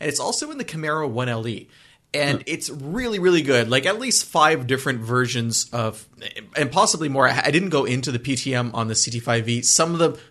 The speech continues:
Speaker 1: versions are slightly different depending on which car you're in. But you can set it up to, uh, reflect that you're in wet conditions. You can set it up to, uh, do sporty street driving, or you can go full track and turn everything off.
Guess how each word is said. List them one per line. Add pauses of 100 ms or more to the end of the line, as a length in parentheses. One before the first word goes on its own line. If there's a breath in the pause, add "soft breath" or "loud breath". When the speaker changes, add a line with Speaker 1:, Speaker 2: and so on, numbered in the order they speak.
Speaker 1:
versions
are
slightly
different
depending
on
which
car
you're
in. (360 loud breath)
But
you
can
set
it
up (160)
to,
uh,
reflect
that
you're
in
wet
conditions.
You
can
set
it
up
to, (300 loud breath)
uh, (320)
do
sporty
street
driving,
or
you
can
go
full
track
and
turn
everything
off.